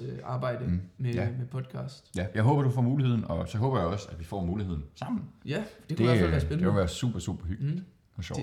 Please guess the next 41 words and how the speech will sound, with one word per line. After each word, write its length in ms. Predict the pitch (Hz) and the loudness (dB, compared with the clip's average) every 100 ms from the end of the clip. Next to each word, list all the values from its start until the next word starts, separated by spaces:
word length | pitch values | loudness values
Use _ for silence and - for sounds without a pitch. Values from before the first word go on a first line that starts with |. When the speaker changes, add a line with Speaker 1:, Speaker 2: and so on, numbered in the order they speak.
| - | -6
Speaker 1:
Det, 60 | |
øh, 160 | - - - - - | -10 -10 -14 -18 -8
det, 360 | 156 165 131 123 | -4 -2 -2 -4
det 60 | 143 | -6
tror 160 | - | -4
jeg 40 | 131 | -4
bestemt. 340 | - 151 147 | -4 -4 -2
Det 240 | 135 131 120 | 0 0 0
er, 60 | |
det 100 | 113 | -2
er 80 | 147 | -4
fedt. 260 | - 208 - | -2 -4 -2
Det 140 | 156 | 0
er 40 | 160 | 0
også 180 | 156 | 0
nogle 200 | 175 180 | 0 0
af 60 | 147 | 0
de 100 | 147 | 0
ting, 180 | 147 143 | -2 -2
hvis 180 | 131 - | -4 -4
vi, 160 | 123 123 | -2 -2
øh, 420 | 120 - - - - | -4 -6 -8 -12 -8
måske 240 | - 127 135 | -6 -4 -2
lige 120 | 147 | -4
skal, 420 | - 120 120 135 - - - - - _ - - | -4 -4 -4 -6 -8 -16 -20 -20 -20 _ -20 -10
altså, 260 | 120 117 120 | -6 -6 -6
snakke 280 | - 127 135 | -6 -4 -2
om 40 | 127 | -2
vores 140 | 120 | -2
egen 140 | 143 165 | -2 -2
podcast 440 | 139 135 127 127 | -4 -4 -4 -2
Speaker 2:
Ja. 140 | 139 113 | 0 2
Speaker 1:
også. 200 | 117 - | 0 -4
Øhm, 640 | 135 131 120 120 120 123 120 - | 0 2 2 0 -2 -4 -6 -10
vi 40 | - | -8
kan 80 | |
godt 120 | 135 135 | -2 0
lide 80 | |
at 60 | 139 | 0
snakke 220 | 135 131 | 0 0
os, 260 | 131 - | 0 -4